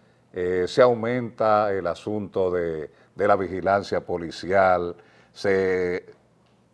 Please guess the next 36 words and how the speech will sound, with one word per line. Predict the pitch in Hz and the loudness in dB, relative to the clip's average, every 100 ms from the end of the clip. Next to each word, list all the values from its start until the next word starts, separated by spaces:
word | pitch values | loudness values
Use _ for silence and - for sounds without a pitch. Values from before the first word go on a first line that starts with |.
| _ | _
trata | 110 110 117 107 | 4 4 6 2
de | |
imponer | 101 87 92 98 104 | 0 0 2 4 2
sanciones | - 95 85 104 104 101 92 | 2 0 0 0 2 2 0
más | 95 101 | 0 0
severas | - 90 92 101 95 82 - _ - - _ | 0 -2 0 0 0 -4 -8 _ -20 -20 _
a | 90 | -2
los | 98 87 | 0 0
delincuentes, | 92 90 - 101 104 90 92 | -4 -6 -4 -2 -2 -2 -2
y | 101 | -2
esto | 113 131 | -2 -2
no | 131 | -2
para, | - 156 143 90 | -2 -2 -2 -4
esto | 87 117 | -4 -4
sigue. | 107 160 160 87 71 _ _ _ _ | -2 -2 -2 -4 -10 _ _ _ _
Una | - 101 | -4 2
de | 120 | 4
las | 123 113 | 4 2
últimas | 135 123 113 92 | -2 -2 0 0
muertes, | 107 127 123 98 | 2 0 0 0
la | 92 | 0
de | 101 | -4
un | 110 | -4
teniente | 110 95 107 107 107 95 92 _ _ _ _ | -4 -4 -6 -4 -2 -2 -4 _ _ _ _
de | - 76 87 85 85 87 - | -12 -4 -2 0 -2 -4 -6
la | 82 85 82 | -4 -4 -2
policía, | 85 82 - 104 110 101 | -4 -6 -6 -2 -2 0
para | 101 107 | 2 2
robarle | 98 101 110 139 135 | 2 2 2 2 0
su | 107 95 101 | -6 -2 0
arma | 113 107 | 0 -2
de | 92 | -4
reglamento. | 80 71 71 71 117 101 - | -6 -10 -10 -10 -10 -12 -14
O | 67 | -16
sea, | - 82 | -8 -6
estamos | 78 - 87 95 110 113 | -6 -4 -4 -2 -4 -6